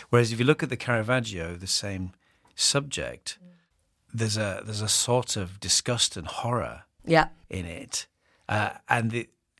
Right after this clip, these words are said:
Speaker 1: you know,
Speaker 2: But she's
Speaker 1: and
Speaker 2: sort of
Speaker 1: it's
Speaker 2: looking like, "I'm, I'm sort of killing it,
Speaker 1: Yeah.
Speaker 2: but I really don't want to
Speaker 1: Yeah.
Speaker 2: be killing him." And also, I mean, there's so many things we could say, but the composition is entirely inverted. So in this case,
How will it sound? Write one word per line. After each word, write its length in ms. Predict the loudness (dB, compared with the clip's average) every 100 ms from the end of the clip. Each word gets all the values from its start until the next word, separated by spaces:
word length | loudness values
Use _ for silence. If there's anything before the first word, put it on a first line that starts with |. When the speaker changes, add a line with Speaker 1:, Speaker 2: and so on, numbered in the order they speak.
| _ _ -6
Speaker 1:
you 140 | -2
know, 60 | 4
Speaker 2:
But 60 |
she's 280 | 6 8 8
Speaker 1:
and 80 | 6
Speaker 2:
sort 200 | 4 4
of 60 | 6
Speaker 1:
it's 120 | 6
Speaker 2:
looking 240 | 6 6
like, 180 | 4 4
"I'm, 100 | -4 -2 -2 0
I'm 160 | -4 2
sort 400 | 8 8 8 4
of 120 | 0 0
killing 320 | 2 4 4
it, 140 | 6
Speaker 1:
Yeah. 200 | 8 10
Speaker 2:
but 140 | 10 8
I 400 | 6 -14 -2 8
really 280 | 10 10 10
don't 180 | 6 10
want 220 | 8 8
to 100 | 6 6
Speaker 1:
Yeah. 60 | 4
Speaker 2:
be 40 |
killing 440 | 4 4 4 4
him." 200 | 2 -2 -2 2
And 140 | 6 8
also, 200 | 6 4
I 20 |
mean, 60 | 4
there's 100 | 4
so 400 | 2 2 2 2
many 160 | 2
things 280 | 0 -2 -2
we 80 | -6
could 120 | -6
say, 220 | 0 2 4
but 200 | 2 -2 -10 -6
the 60 | 4
composition 580 | 6 6 4 2 2 0
is 120 | 0
entirely 460 | 0 4 4 4
inverted. 680 | 2 4 8 8 8 0 -4
So 280 | -2 4 6
in 260 | 6 6 4
this 180 | 4 2
case, 360 | 0 0 -4